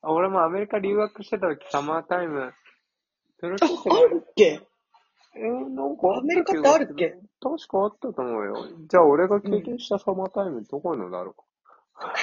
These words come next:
Speaker 1: う？
Speaker 2: <laughs> もしかしてウィスコンシンだけじゃね？
Speaker 1: ウィスコンシンだけ？ウィスコンシンタイム？<laughs> でも、でも体感は多分ね、一時間ぐらいゆっ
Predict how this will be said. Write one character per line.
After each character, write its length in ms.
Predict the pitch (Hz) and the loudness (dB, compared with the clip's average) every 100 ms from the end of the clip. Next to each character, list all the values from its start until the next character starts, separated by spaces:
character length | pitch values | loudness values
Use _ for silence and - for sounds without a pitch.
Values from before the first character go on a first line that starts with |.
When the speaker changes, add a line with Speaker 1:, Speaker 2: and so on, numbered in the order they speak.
| - - - - - - - | -8 -8 -8 -8 -10 -14 -2
Speaker 1:
う？ 40 | 262 | 2
Speaker 2:
<laughs> 0 | |
も 100 | 359 | 2
し 120 | - | 2
か 160 | 262 | 0
し 100 | 247 | 2
て 100 | 196 | 2
ウ 40 | 175 | 2
ィ 140 | 208 | 2
ス 100 | 202 | -2
コ 200 | - 330 | 0 0
ン 60 | 403 | 2
シ 200 | 359 330 | 2 4
ン 60 | |
だ 120 | 320 330 | 2 2
け 120 | 339 | 0
じ 80 | 320 | 0
ゃ 60 | |
ね？ 160 | 339 339 | -2 -4
Speaker 1:
ウ 60 | |
ィ 220 | 254 359 370 | -4 -4 -4
ス 100 | - | -4
コ 160 | 359 | -2
ン 60 | 359 | -2
シ 100 | 202 | -2
ン 40 | 160 | -2
だ 120 | 135 | 0
け？ 140 | 135 127 | 0 0
ウ 120 | 156 214 - - - 151 | 0 -4 -14 -16 -8 -8
ィ 60 | |
ス 80 | - | 2
コ 120 | 220 | 2
ン 100 | 226 | 2
シ 120 | 226 | -2
ン 100 | 214 | -4
タ 160 | 202 214 | 2 2
イ 80 | 143 | 2
ム？ 280 | 110 156 - _ _ _ _ _ _ _ _ - _ 587 - - - - - - - - 440 311 285 - _ - - 415 381 247 240 - - _ _ | -6 -14 -20 _ _ _ _ _ _ _ _ -20 _ -14 -12 -14 -16 -16 -16 -12 -8 -4 -2 -4 -6 -14 _ -20 -16 -14 -12 -8 -8 -10 -16 _ _
<laughs> 0 | |
で 100 | 143 | -6
も、 80 | 131 | -4
で 100 | 147 | -2
も 100 | 135 | 0
体 300 | - 220 208 | 4 4 4
感 240 | 208 190 185 | 0 0 -4
は 100 | 180 | -4
多 140 | 185 | -6
分 220 | 135 104 | -6 -12
ね、 200 | 95 101 | -14 -14
一 240 | 113 117 170 | -14 -14 -10
時 100 | 165 | -6
間 200 | 170 156 | -4 -4
ぐ 80 | |
ら 60 | 117 | -4
い 80 | 101 | -2
ゆ 140 | |
っ 20 | 127 | -4